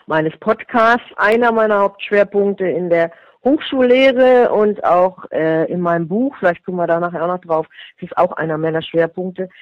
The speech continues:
Es ist, äh, sogar mittlerweile wissenschaftlich bewiesen, dass eben die innere Einstellung,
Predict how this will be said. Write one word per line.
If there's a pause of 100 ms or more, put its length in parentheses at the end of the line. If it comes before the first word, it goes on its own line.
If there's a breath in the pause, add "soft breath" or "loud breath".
(340 loud breath)
Es (160)
ist, (680)
äh, (180)
sogar
mittlerweile
wissenschaftlich
bewiesen,
dass
eben
die
innere (200)
Einstellung,